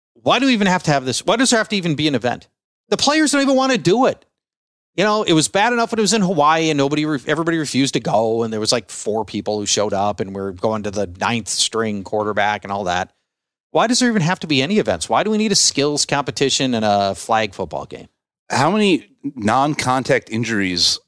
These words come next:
Speaker 2: do we need to see where we realize that they can still get hurt playing this flag football game? Remember back in the day when they would play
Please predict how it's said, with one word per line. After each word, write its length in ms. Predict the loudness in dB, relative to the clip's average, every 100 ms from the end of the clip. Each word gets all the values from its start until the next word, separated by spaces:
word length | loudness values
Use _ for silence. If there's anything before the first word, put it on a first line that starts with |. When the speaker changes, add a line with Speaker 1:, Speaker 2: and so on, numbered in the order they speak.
| _
Speaker 2:
do 120 | -2
we 80 | 0
need 160 | 0
to 80 | 0
see 260 | 0 0 0
where 140 | 0
we 120 | 0
realize 540 | -2 0 4 4 2 -2
that 240 | -4 -6 _ _ _ _ _ _ _ _ _ _ _ _ _ _ _ _ -2
they 100 | 0
can 100 | 2
still 160 | 2
get 160 | 2 2
hurt 200 | 0 0
playing 220 | 0 0
this 140 | 0
flag 300 | 0 2 0
football 300 | -2 -2 0
game? 180 | 0 0
Remember 180 | 0 2
back 220 | 0 2
in 60 | 0
the 60 |
day 220 | 2 2 0
when 100 | 0
they 100 | -2
would 100 | 0
play 240 | 0 0